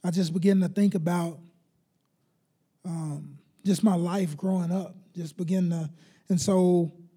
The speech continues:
there was a point in time where my grandmother went to be with the Lord in two thousand six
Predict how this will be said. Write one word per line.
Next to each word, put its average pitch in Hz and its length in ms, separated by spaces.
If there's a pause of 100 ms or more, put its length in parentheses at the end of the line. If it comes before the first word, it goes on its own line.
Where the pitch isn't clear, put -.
(400)
there 190 160
was 170 120
a 180 40
point 196 320
in 175 80
time 196 440
where 165 420 (3750)
my 185 160
grandmother 185 500
went 185 260
to 185 120
be 185 160
with 170 140
the 160 60
Lord 170 440 (1040)
in 160 300
two 202 240
thousand 180 400
six - 640